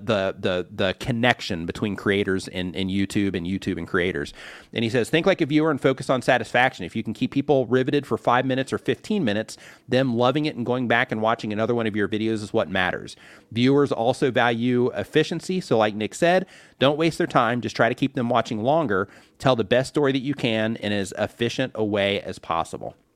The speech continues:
So that's, like, directly from, you know, somebody that, you know, that, that works at YouTube. So, you know, like, the, the whole, the whole thing is, you know, just make videos as long as they need to be to add the value that, you know, needs to be added and to, you know, create that good experience for the viewers to where when it's done,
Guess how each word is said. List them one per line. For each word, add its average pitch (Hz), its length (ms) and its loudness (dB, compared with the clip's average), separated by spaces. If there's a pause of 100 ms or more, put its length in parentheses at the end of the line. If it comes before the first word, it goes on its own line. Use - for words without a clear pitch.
(600)
So - 160 0
that's, 110 280 0
like, 98 180 0
directly 104 480 0
from, 98 460 -2 (160)
you 101 80 -6
know, 82 100 -6
somebody 90 380 -2
that, 85 340 -2 (260)
you 98 120 -8
know, 78 240 -8 (100)
that, - 220 -2
that 90 180 -4
works 98 260 0
at - 100 -12
YouTube. - 360 -16 (380)
So, 110 220 -2
you 104 140 -2
know, 101 280 -2
like, 110 220 -2
the, 117 120 -6
the 120 220 -4
whole, 180 360 0
the 131 180 -2
whole 175 200 4
thing 90 460 -2 (380)
is, 113 360 4
you 123 80 0
know, 104 100 0
just 101 300 -4
make 123 300 0
videos 147 340 2
as 113 100 -2
long 113 280 0
as 120 80 -6
they 127 100 -2
need 123 220 -4
to 135 60 -2
be 101 260 -2
to 92 120 -4
add 107 220 0
the 110 80 -4
value 101 460 0
that, 101 320 2
you 101 80 -4
know, 95 80 -4
needs 98 300 -6
to 113 100 -6
be 104 160 -4
added 120 400 0
and 101 220 -6
to, - 120 -6
you 101 200 -4
know, 95 80 -4
create 101 280 -2
that 87 160 -2
good 98 140 -2
experience 92 400 -6
for - 100 -8
the 87 80 -4
viewers 107 440 0
to 101 100 -2
where 101 260 0
when 113 160 -4
it's - 240 -12
done, 120 340 2